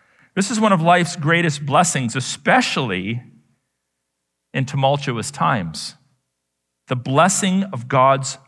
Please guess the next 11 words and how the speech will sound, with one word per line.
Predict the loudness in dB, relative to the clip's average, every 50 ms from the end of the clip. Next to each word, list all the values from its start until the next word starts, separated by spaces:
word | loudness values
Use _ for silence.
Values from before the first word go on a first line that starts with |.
| _ _ _ -14
presence. | -14 -12 -10 -6 -2 0 0 0 0 -4 -6 -6 -8 -8 -8 -8 -8 -10 -12 _ _ _ _ _ _ _ _ _ _ _ _ _ _ _
Not | -2 0 2 2 0 0
necessarily | -2 -4 -2 -2 -2 0 0 0 0
the | -2 -2
blessing | 0 2 2 2 2 2 0 -2 -2 -2
of | -2 -2 -2
a | -2 -4
fix | -6 -8 -14 -14 -6 -6 -6 -4 -4 -6 -8 -8 -10 -8 -4
or | -2 -2 0 -2
a | -2
solution. | -4 -8 -10 -10 -8 -6 -4 -4 -4 -4 -6 -8 -12 -14 -16